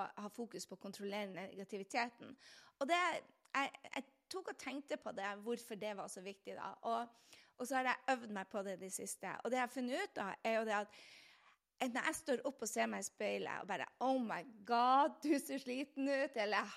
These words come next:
"Hallo i luken, har du ikke sovet nok?" Hvis jeg har fokus på det når jeg står opp, så drar det ned energien med en gang. Eller jeg sier bare, "Oh my God, kundene har ikke råd til å investere, dette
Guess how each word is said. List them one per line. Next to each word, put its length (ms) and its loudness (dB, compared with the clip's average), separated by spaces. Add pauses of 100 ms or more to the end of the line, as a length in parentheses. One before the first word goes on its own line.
"Hallo 460 2
i 120 4
luken, 400 0
har 160 6
du 80 -2
ikke 240 -6
sovet 360 2
nok?" 260 0 (580)
Hvis 160 4
jeg 80 -2
har 240 4
fokus 320 -2
på 160 -4
det 160 6
når 140 0
jeg 80 -6
står 340 2
opp, 140 6 (420)
så 220 0 (100)
drar 480 0
det 80 0
ned 220 -4
energien 500 -8
med 140 -8
en 80 -8
gang. 260 -6
Eller 160 6
jeg 140 2
sier 100 0
bare, 240 -2
"Oh 80 -4
my 140 -4 (180)
God, 320 2
kundene 320 -6
har 80 -6
ikke 160 -6
råd 160 -6
til 80 -8
å 60 -12
investere, 680 0
dette 320 -6